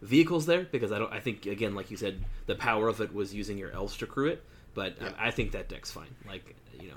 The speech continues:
Speaker 1: but maybe they did get hit hard. I don't play enough of that deck, but from what I've seen, they're mainly an Embercleave deck, so
Speaker 2: Sure.
Speaker 1: I don't know. I'd be interested to see.
Speaker 2: Do we have a way to salvage the field decks at all? Like, I,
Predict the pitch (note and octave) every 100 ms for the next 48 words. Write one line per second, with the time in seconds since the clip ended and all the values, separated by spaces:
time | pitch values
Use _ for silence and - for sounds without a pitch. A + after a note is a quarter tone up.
0 | - A#2+ C3+ D#3 D3 B2+ A#2+ B2+ B2+ B2
1 | C3+ G#2 A2 - G2 F#2+ A2 A2+ B2 C3
2 | B2 - - A#2 G2+ G2+ A2 - A#2+ A2
3 | F2+ F#2+ G2 G2+ G2 F2+ F#2 G#2+ C3+ B2
4 | B2 C3 - F2+ F#2 - B2+ G2+ - G3+
5 | - A#2+ B2 B2 - A2 - G2+ - -
6 | - - D3 D3+ F3+ F#3+ F#3+ F3+ D#3 C#3+
7 | C3+ B2 B2 A#2+ A#2+ - A#2+ A2 A2 A2
8 | G#2 G2 - - - - - - - -
9 | - B2+ A#2 - A2+ G2 - - - -
10 | D#2+ E2+ - G2+ A2 B2+ D3+